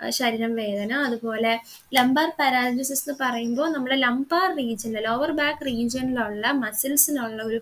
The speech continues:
പാരാലിസിസ് കണ്ടീഷനാണ്, ആ, എന്ത് പറയുന്നു വെച്ചാല് ഈ, ആ, ലംബാർ പാരാലിസിസ് എന്ന് പറയുന്നത്. പിന്നെ ഉള്ളത്, ഉം, അനോറോക്സിയ ആണ്. അനോറോക്സിയ എന്ന്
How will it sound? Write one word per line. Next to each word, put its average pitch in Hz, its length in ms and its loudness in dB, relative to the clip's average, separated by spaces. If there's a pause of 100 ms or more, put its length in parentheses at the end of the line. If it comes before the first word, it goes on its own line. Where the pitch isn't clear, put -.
പാരാലിസിസ് 226 640 -2
കണ്ടീഷനാണ്, 220 800 -2 (480)
ആ, 220 200 0
എന്ത് 247 260 4
പറയുന്നു 220 500 0
വെച്ചാല് 214 640 -4
ഈ, 226 380 0 (420)
ആ, 208 360 -2
ലംബാർ 262 460 6 (120)
പാരാലിസിസ് 226 680 2
എന്ന് 226 200 0
പറയുന്നത്. 175 480 -4 (340)
പിന്നെ 302 240 4
ഉള്ളത്, 269 540 2
ഉം, 240 300 2
അനോറോക്സിയ 254 840 2
ആണ്. 214 240 0
അനോറോക്സിയ 262 920 2
എന്ന് 277 140 2